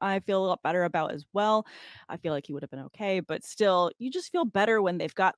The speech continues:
their M V P caliber quarterback back in the office. So let's go ahead and jump right into it and talk about our running back A D P studies.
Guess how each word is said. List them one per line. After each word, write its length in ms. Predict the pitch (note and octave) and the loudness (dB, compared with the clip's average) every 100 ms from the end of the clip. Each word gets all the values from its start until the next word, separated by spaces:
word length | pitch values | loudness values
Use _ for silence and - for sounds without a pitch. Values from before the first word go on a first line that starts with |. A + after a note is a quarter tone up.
| - | -4
their 160 | D#3+ - | -10 -6
M 200 | F#3 G3+ | -2 0
V 140 | A#3+ | -2
P 520 | - - F#3+ F#3 F3+ F3 | -4 -8 -6 -4 -4 -6
caliber 360 | E3 D3+ D#3+ | -6 -4 -4
quarterback 440 | F3 - D3+ D3+ D3 _ _ | -4 -6 -6 -6 -6 _ _
back 240 | D3 C#3 - | -10 -10 -10
in 140 | - C#3+ | -6 -4
the 120 | C#3 | -4
office. 420 | C3 C3 B2 C3+ - - - | -6 -10 -12 -14 -18 -20 -20
So 160 | - E3 | -12 -4
let's 220 | F3+ A3 | -2 -2
go 100 | - | 0
ahead 320 | G#3+ A3 F3+ E3+ _ _ | 0 0 -2 -4 _ _
and 160 | F3 F3 | -8 -4
jump 180 | E3 D#3+ | -4 -2
right 240 | E3+ F3 | -2 -2
into 440 | - F3 - - E3 | -2 -4 -4 -8 -8
it 160 | E3 - _ _ _ _ - | -8 -12 _ _ _ _ -14
and 160 | - G#3 | -4 -2
talk 240 | G#3+ F3+ | -2 -4
about 300 | - D#3 D3+ | -4 -4 -6
our 340 | - D#3+ C#3+ D3+ _ | -4 -4 -4 -6 _
running 420 | D#3+ D3 D#3 D3 | -10 -6 -4 -2
back 240 | D3+ C#3+ - - | -4 -8 -16 -18
A 80 | D3 | -14
D 100 | C#3 | -14
P 240 | - C3+ _ _ | -14 -16 _ _
studies. 640 | - - F#3+ F3 - - | -18 -4 -4 -4 -8 -16